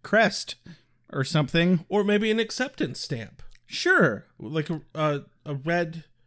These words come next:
Speaker 1: Yeah.
Speaker 2: inked acceptance stamp.
Speaker 1: Yeah, no, I, I think you're right, though, about the postage stamp is what he meant. So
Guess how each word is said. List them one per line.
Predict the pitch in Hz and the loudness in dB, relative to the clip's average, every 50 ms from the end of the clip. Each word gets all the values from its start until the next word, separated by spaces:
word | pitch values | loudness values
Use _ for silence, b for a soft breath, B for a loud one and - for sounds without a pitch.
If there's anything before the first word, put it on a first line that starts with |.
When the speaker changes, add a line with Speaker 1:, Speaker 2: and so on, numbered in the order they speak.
| _ _ _ _ _ _ | _ _ _ _ _ _
Speaker 1:
Yeah. | 262 302 254 160 - 185 | 2 2 2 2 2 0
Speaker 2:
inked | 170 180 185 180 - - - _ | -2 -2 -2 -4 -8 -12 -12 _
acceptance | 175 165 - - - 196 196 - - 147 - - - | -10 -10 -6 -4 -2 -2 -2 -4 -8 -8 -8 -10 -12
stamp. | - - - 226 277 | -10 -8 -4 0 2
Speaker 1:
Yeah, | 233 180 | 4 6
no, | 180 185 180 156 | 6 6 4 4
I, | 135 - 156 165 170 160 160 156 - 147 147 | 2 2 2 4 4 4 2 2 2 2 2
I | 156 | 2
think | 147 - - 185 160 - - | 2 2 0 0 2 2 2
you're | 156 147 | 2 4
right, | 135 143 147 139 135 - | 4 6 4 4 4 2
though, | - 131 131 127 123 127 123 | 2 2 4 4 4 4 4
about | 117 117 127 123 123 117 | 4 2 2 2 2 0
the | - 123 | -2 0
postage | - 143 139 127 - - 135 120 - - | 2 2 2 2 2 -2 -4 -4 -4 -6
stamp | - - 120 104 98 98 98 - | -4 -2 -2 0 0 -2 -2 -4
is | 113 104 98 - | -6 -6 -4 -6
what | 113 107 | -6 -4
he | 107 113 | 0 0
meant. | 110 113 123 123 120 104 - - b b b b b b b b b b b b b _ | 2 2 4 4 2 0 -2 -6 b b b b b b b b b b b b b _
So | - - - 170 160 156 151 147 143 139 | -14 -4 0 4 6 6 6 6 6 4